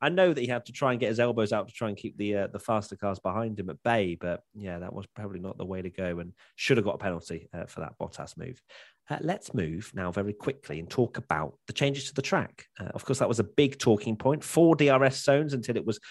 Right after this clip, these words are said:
reduced to three. Um, but yeah, of course, the big thing is the fact that seven of the sixteen corners were changed in some way. At Niels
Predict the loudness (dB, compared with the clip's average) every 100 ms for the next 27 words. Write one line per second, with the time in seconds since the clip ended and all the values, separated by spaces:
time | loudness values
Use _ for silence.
0 | 0 0 4 4 4 0 4 4 4 0
1 | -8 -20 _ _ _ -4 0 0 0 4
2 | 4 4 0 2 0 0 2 2 2 -6
3 | _ -6 -6 -2 -2 -2 0 2 4 2
4 | -2 -6 -10 -6 -6 -4 -6 -2 -4 -2
5 | 0 0 0 -2 -2 0 0 0 -2 -8
6 | -4 0 0 0 -2 -2 -4 -16 -4 0
7 | 2 4 4 6 4